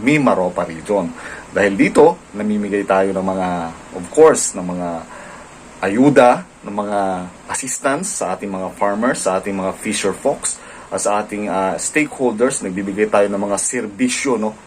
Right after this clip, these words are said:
na kailangan nila pagdating sa agrikultura. Kaya tayo nagpupunta sa mga lugar na yan.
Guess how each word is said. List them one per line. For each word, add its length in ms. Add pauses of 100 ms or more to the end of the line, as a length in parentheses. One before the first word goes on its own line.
na 80
kailangan 560
nila 240
pagdating 720
sa 160
agrikultura. 800 (240)
Kaya 240
tayo 240
nagpupunta 480
sa 160
mga 240
lugar 320
na 80
yan. 180